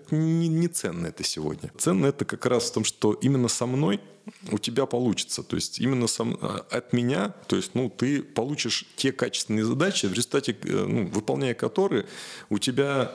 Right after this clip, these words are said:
будет лучший результат, нежели чем, кстати, многие из, э, коворкингов уходят. Сейчас есть такой обратный эффект, из-за чего они просто себя организовать не могут. Они столкнулись с тем, что они деградируют и, ну, извините,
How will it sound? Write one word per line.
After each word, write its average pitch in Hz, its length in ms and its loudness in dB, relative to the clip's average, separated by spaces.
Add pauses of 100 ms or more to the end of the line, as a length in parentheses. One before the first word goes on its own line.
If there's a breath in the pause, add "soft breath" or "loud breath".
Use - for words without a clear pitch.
будет 131 480 2
лучший 127 340 0
результат, 131 600 -2
нежели 110 280 0
чем, 95 400 -2
кстати, - 360 -2
многие 95 420 0
из, - 320 -2
э, 95 260 2
коворкингов - 600 0
уходят. - 420 -2 (100)
Сейчас - 280 -6
есть - 160 -6
такой - 320 -8
обратный 90 480 -2
эффект, - 300 -6 (120)
из-за 104 160 -2
чего 98 180 -4
они 92 100 -2
просто 95 220 -4
себя 95 320 0
организовать 104 720 0
не 80 60 2
могут. 80 340 0
Они 85 100 2
столкнулись 92 500 -2
с - 40 -8
тем, 139 180 -2
что 95 420 0
они 95 240 0
деградируют 95 800 0
и, 95 280 4
ну, 104 140 2
извините, 78 420 -2